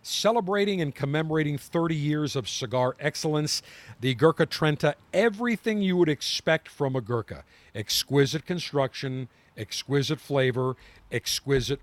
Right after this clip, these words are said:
pleasure. A nice medium, medium full-bodied cigar featuring an Ecuadorian Habano wrapper, a Nicaraguan Corojo ninety-nine binder, and the filler, Nicaraguan Corojo ninety-nine, Nicaraguan Criollo ninety-eight, created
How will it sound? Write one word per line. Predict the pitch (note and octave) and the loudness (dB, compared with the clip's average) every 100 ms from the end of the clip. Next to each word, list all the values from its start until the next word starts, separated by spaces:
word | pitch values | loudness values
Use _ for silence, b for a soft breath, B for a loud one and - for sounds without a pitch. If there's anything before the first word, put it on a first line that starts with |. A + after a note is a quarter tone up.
| - | -12
pleasure. | - C3 A2 - - | -4 -4 -4 -8 -10
A | |
nice | C3+ A3 A#3 - | -4 -4 -2 -4
medium, | D#3 F3+ G3+ G3 F#3+ F#3 F#3+ - | -2 0 2 4 2 0 -4 -8
medium | C3 C#3+ F3 F#3 F3+ F3 | -8 -2 0 0 0 -2
full-bodied | - F3 E3+ D3 D#3 D#3+ D#3 | -4 2 2 4 2 2 0
cigar | - D#3 C#3 D3+ D3+ | -2 0 4 4 4
featuring | - D#3 - E3 D#3+ - b b | -2 -6 -6 -6 -6 -10 b b
an | - D3+ | 0 2
Ecuadorian | D#3 D#3+ C3 D3 D3+ C#3+ | 2 2 6 6 6 4
Habano | C3+ B2 B2+ B2 A#2 | 2 2 2 2 -2
wrapper, | A2 G2+ C#2+ - B B B | -4 -6 -12 -20 B B B
a | A#2 B2+ | -2 0
Nicaraguan | C#3 D#3+ E3+ D#3+ D#3+ D#3+ D#3 D#3 | 2 4 4 6 8 6 4 2
Corojo | - C#3+ D3+ C#3+ C#3 | 2 4 6 4 4
ninety-nine | C#3+ D3 D3 C#3+ C#3 C3 G2+ | 4 4 2 4 4 2 2
binder, | C#3+ D#3+ E3+ F3+ F3+ B B - | 4 4 4 4 2 B B -4
and | B2 | 0
the | B2+ | 2
filler, | - E3+ G3+ A3+ - b b - | 8 8 8 4 -4 b b 0
Nicaraguan | C#3+ - C#3+ D3+ D3 D3 C#3 | 2 6 8 10 8 4 2
Corojo | C#3+ D3+ C#3+ D3 | 4 6 6 6
ninety-nine, | C#3+ C#3 C#3 C#3 D3 D3+ C3+ | 4 4 4 4 4 2 2
Nicaraguan | D3+ _ _ D3 C#3 C#3 C3+ | -2 _ _ 2 4 4 0
Criollo | A#2 D3 C#3 C#3 C3+ | -2 2 6 6 4
ninety-eight, | C3+ C3+ B2+ D#3 G3+ | 2 2 4 4 2
created | - D#3 D#3 G3 D#3 B2+ | 0 0 2 2 0 -6